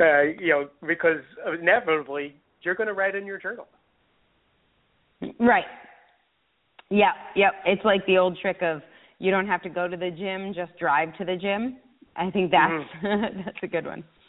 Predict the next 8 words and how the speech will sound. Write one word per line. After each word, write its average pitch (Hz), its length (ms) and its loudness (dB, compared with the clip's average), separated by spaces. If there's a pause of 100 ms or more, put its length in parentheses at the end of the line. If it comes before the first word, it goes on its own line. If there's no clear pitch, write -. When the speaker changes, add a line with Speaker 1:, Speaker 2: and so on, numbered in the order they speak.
(1040)
Speaker 2:
Okay, 320 460 2
so 254 140 -6
let's 277 800 -8
talk 220 260 0
about 202 300 -4
what's 202 260 -10
happened 180 480 -6 (260)
since 202 280 -6